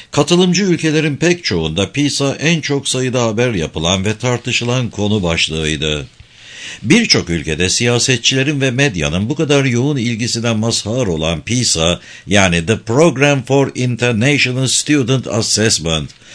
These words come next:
Uluslararası Öğrenci Değerlendirme Programı, üç yılda bir yapılan uluslararası eğitim sistemi ölçme değerlendirme programı.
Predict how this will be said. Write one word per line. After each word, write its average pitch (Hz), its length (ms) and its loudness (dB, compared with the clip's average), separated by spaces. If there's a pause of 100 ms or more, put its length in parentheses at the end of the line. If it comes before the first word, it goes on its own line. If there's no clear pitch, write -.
(140)
Uluslararası 139 680 2
Öğrenci 78 580 -2
Değerlendirme 98 800 0
Programı, 82 720 -2 (260)
üç - 300 2
yılda 143 280 2
bir 147 140 4
yapılan 82 520 0
uluslararası 127 720 0
eğitim 131 400 -2
sistemi 87 500 -2
ölçme 123 560 0
değerlendirme 101 840 0
programı. 76 760 -2